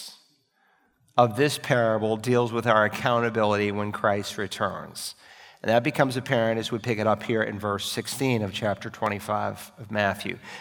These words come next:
Immediately, the one who had received the five talents went and traded with them and gained five more talents. In the same manner, the one who had received the two talents gained two more.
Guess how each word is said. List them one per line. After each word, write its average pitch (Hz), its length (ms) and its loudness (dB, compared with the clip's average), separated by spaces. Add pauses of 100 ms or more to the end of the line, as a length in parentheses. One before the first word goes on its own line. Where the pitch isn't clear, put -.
(100)
Immediately, 120 1000 4 (1000)
the 120 120 6
one 143 220 8
who 131 100 0
had 123 140 2
received 120 480 0
the 110 100 -2
five 131 400 6
talents 110 540 2
went 113 280 0
and 131 140 -4
traded 139 420 2
with 101 180 -6
them 76 340 -6 (680)
and 117 160 -2
gained 104 320 -2
five 101 320 6
more 147 220 2
talents. - 760 -4 (460)
In 127 60 0
the 127 80 4
same 147 380 4
manner, 117 340 2
the 117 100 0
one 123 200 6
who 123 80 0
had 120 100 2
received 117 480 0
the 113 80 2
two 170 240 -2
talents 113 500 2
gained 131 480 0
two 185 240 -2
more. 98 460 -4